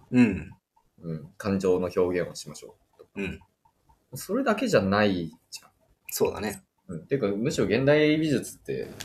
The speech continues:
Speaker 2: そこじゃないところの方が、あの、重点置かれてて、で、それが面白いから発展し、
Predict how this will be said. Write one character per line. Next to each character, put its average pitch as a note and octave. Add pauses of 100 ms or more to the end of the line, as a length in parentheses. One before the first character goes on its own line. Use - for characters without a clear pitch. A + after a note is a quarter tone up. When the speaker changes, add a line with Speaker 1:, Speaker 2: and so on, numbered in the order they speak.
(320)
Speaker 2:
そ -
こ B2
じ C3
ゃ B2+
な A#2+
い B2
と -
こ -
ろ F2+
の E2+
方 F2
が、 D2 (1040)
あ E2+
の、 F2+ (640)
重 G2+
点 G2
置 E2
か F2+
れ F#2+
て -
て、 E2+
で、 G#2+
そ C3+
れ D3+
が D#3
面 D3+
白 D3+
い -
か -
ら D#2+
発 -
展 E2+
し、 -